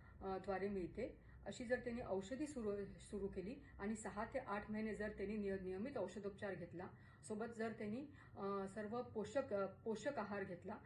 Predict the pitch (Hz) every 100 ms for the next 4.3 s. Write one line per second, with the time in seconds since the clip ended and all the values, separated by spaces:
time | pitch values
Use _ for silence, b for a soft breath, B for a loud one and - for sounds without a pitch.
0 | B B - 240 240 247 262 254 220 214
1 | 208 196 180 - 247 - 220 233 220 202
2 | 240 185 202 196 180 160 151 - - -
3 | - - B B B - 262 240 262 277
4 | 247 226